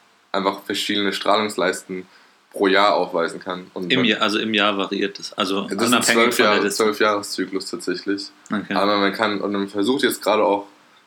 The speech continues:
Speaker 1: das dauert eben noch ein bisschen, die Daten auszuwerten, zu gucken, ob es noch einen größeren Zyklus gibt, der quasi
Speaker 2: Ah.
Speaker 1: hunderte Jahre lang geht.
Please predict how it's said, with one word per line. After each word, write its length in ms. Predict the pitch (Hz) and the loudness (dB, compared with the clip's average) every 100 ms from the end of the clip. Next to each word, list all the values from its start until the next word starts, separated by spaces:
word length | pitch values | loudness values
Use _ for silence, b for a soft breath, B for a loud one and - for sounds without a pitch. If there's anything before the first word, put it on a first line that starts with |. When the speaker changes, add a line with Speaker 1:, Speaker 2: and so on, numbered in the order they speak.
| - | -12
Speaker 1:
das 180 | 90 - | -8 0
dauert 240 | 104 117 | 2 4
eben 100 | 98 | 2
noch 80 | 98 | 0
ein 60 | 98 | -2
bisschen, 220 | 98 101 | -2 -2
die 40 | 98 | 2
Daten 260 | 101 101 | 2 2
auszuwerten, 460 | 98 101 101 98 95 | -2 0 0 0 -2
zu 80 | - | -4
gucken, 180 | 104 | -2
ob 80 | 101 | -2
es 60 | 104 | 0
noch 60 | |
einen 80 | 101 | -2
größeren 480 | 95 110 113 101 95 | 0 0 0 0 -2
Zyklus 400 | - 98 92 - | -4 -6 -6 -4
gibt, 200 | 95 - _ 92 | -4 -4 _ -2
der 120 | 90 | 0
quasi 320 | 101 90 95 | 2 2 2
Speaker 2:
Ah. 40 | |
Speaker 1:
hunderte 280 | 110 104 92 | 0 0 0
Jahre 220 | 87 85 90 | 2 0 -2
lang 160 | 90 | -4
geht. 200 | 90 87 | -4 -6